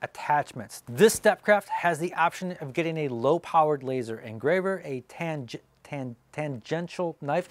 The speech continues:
It's a knife that does this, a drag knife, three D printer head, and pen plotter.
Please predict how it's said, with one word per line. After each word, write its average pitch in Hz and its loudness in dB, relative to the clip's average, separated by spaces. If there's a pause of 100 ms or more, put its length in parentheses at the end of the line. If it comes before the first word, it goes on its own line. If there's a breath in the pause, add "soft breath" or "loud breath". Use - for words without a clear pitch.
(140 loud breath)
It's 226 2
a 226 6
knife 175 2
that 143 -2
does 143 6
this, 170 4 (480 loud breath)
a 127 -8
drag 196 2
knife, 208 2 (160)
three 214 0
D 208 0
printer 202 0
head, 180 2 (100)
and 165 -2
pen 147 -2
plotter. 107 2